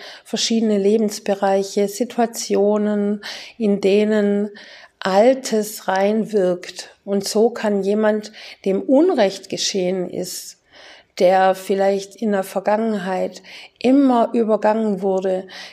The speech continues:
kann plötzlich zu jemand werden, der sehr bissig ist,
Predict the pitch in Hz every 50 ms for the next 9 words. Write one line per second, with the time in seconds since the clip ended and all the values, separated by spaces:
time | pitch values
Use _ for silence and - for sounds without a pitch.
0 | - _ - - - 220 226 226 220 226 208 202 202 208 208 - - - - 214
1 | 208 - - - - 214 196 196 202 202 196 196 185 185 - 185 190 196 202 202
2 | 202 202 196 196 196 190 190 190 - - 208 196 196 196 - 220 220 220 - -
3 | 170 165 - - - 180 - - - - - -